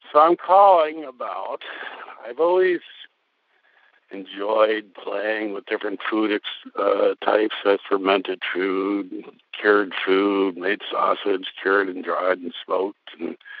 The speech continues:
I made cheese. Then my son went away to college, and my wife just went, and so all of a sudden I was doing all this for one person. Everything's going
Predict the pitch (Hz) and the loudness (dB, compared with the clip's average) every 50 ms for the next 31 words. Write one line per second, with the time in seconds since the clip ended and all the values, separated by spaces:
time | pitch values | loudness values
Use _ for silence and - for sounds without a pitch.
0 | - - - - - - 85 82 80 82 85 - - - - 120 120 117 117 117 | -16 -16 -16 -12 -8 -8 -8 -6 -8 -10 -12 -12 -10 -10 -4 -2 -2 -2 0 -2
1 | 117 113 110 110 - - - - - - - - - - - - - - - - | -2 -4 -4 -8 -10 -16 -18 -18 -18 -18 -16 -16 -18 -18 -18 -20 -20 -20 -20 -20
2 | - - - _ _ _ _ 151 160 165 165 165 165 156 - - 143 156 165 165 | -20 -20 -20 _ _ _ _ -4 -2 -2 0 2 0 0 0 -2 -2 -2 0 0
3 | 165 160 156 151 151 151 147 151 139 - - 131 127 123 123 123 127 127 123 123 | -2 -2 -2 0 -2 -2 -2 -4 -6 -6 -4 -4 -2 -2 -2 -2 -4 -6 -8 -10
4 | 123 123 123 123 120 120 120 123 - - 135 135 123 - - - 107 107 110 107 | -8 -6 -4 -2 -2 -2 -2 -4 -8 -10 -12 -12 -12 -12 -10 -4 -2 -2 -2 -2
5 | 107 113 - - - - - _ - 110 104 104 110 110 110 107 - - 107 110 | -4 -8 -10 -12 -14 -16 -16 _ -20 -20 -18 -16 -12 -12 -12 -12 -4 0 2 2
6 | 120 139 151 151 - _ 127 131 123 127 117 117 113 110 110 - 117 127 135 131 | 4 2 0 -2 -4 _ -10 -10 -8 -8 -8 -8 -8 -10 -12 -10 -10 -10 -8 -8
7 | 123 117 117 113 110 107 110 107 - - 101 101 98 98 101 98 101 104 - - | -4 -4 -2 -2 -2 -4 -8 -10 -12 -16 -16 -10 -8 -6 -6 -6 -8 -12 -8 -6
8 | 101 98 95 - - - 87 - _ 85 - _ _ _ _ _ _ _ _ _ | -6 -6 -6 -8 -14 -20 -20 -20 _ -20 -20 _ _ _ _ _ _ _ _ _
9 | _ _ _ _ 147 139 165 175 165 165 151 143 147 143 151 156 | _ _ _ _ -6 -4 -4 -4 -6 -6 -6 -2 -2 -2 -2 -4